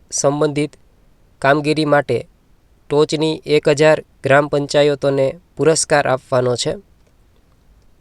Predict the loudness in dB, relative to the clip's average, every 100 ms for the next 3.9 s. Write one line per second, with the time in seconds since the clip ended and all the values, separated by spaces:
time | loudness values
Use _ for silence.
0 | _ _ _ _ _ 0 2 4 2 0
1 | -4 -6 -4 0 2 2 2 0 0 0
2 | 0 -2 0 2 0 -2 0 0 -2 -12
3 | -6 -4 -2 0 2 2 0 -4